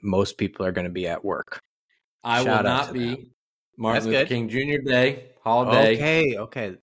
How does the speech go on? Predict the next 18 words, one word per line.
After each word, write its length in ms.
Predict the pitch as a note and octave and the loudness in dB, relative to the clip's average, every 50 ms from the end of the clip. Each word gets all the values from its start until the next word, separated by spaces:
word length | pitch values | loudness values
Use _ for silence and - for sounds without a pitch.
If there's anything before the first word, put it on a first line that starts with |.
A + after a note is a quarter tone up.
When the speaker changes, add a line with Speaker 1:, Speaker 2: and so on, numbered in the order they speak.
| _ - | _ -6
Speaker 1:
Then 160 | A#2 A#2 B2+ | -4 -4 -2
it 80 | B2+ | -2
makes 260 | C3 C3+ C#3 C3+ - - | 0 0 0 0 -2 -2
a 60 | C3+ | -2
little 320 | C3 C#3 D3+ E3 F3 F3 | 2 2 4 4 4 4
more 260 | D#3+ D3+ D3 C3+ B2+ | 4 2 2 2 2
sense. 480 | A2+ - - - G2 F#2 F#2 G2 - - | 0 0 -4 -6 -6 -6 -6 -8 -8 -8
Some 240 | - - C3+ C#3+ C#3 | -4 -2 -2 -2 -2
people 300 | - D3 C3+ - A2+ G#2 | -2 -4 -4 -2 0 0
will 80 | G#2+ | 0
have 220 | G#2+ A2 A#2 A2+ A2 | 2 2 0 0 0
Speaker 2:
Yeah. 60 | A2+ | -2
Speaker 1:
the 60 | G#2+ | -4
day 200 | F#2+ G#2 F#2+ F#2 F#2+ | -4 -4 -2 -2 -2
off, 400 | F#2 F2 D#2 D2+ D#2+ - - - | -2 -4 -4 -6 -8 -10 -12 -14
so 140 | - - G2 | -8 -2 0
that's 220 | G2 G2 - - | 0 0 0 -2
good. 260 | - G#2 F2 D2+ D#2+ | -8 -8 -8 -10 -10